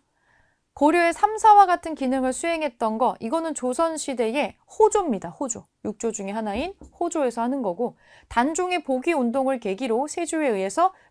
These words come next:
폐지가 됐죠. 이쪽에 있었던 성삼문이나 박팽년이나 요런 집현전 학사들이 대거 참여를 했기 때문에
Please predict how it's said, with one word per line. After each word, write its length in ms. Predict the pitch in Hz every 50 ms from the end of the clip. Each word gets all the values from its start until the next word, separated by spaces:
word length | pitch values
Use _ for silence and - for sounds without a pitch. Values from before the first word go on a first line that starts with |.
| -
폐지가 380 | - - 403 403 403 370 381 349
됐죠. 400 | - 220 196 - - 262 277 262 _ _ _ -
이쪽에 400 | - 240 - 330 320 285 294 285
있었던 340 | 254 - 254 233 247 240
성삼문이나 880 | 240 240 330 330 330 339 330 311 294 277 247 226 202 202 226 302 349 _ _ -
박팽년이나 840 | - 208 - - 269 269 254 240 220 196 190 185 196 269 339 370 _ _ _ -
요런 160 | 208 220 240 233
집현전 480 | 233 - - - 269 254 233 233 233
학사들이 640 | 269 302 - - 311 285 233 226 226 247 294 302 -
대거 340 | 214 196 185 247 294 349 359 -
참여를 420 | - - 330 339 320 269 269 254
했기 240 | 285 294 - 233 233
때문에 400 | - 240 233 208 190 208 -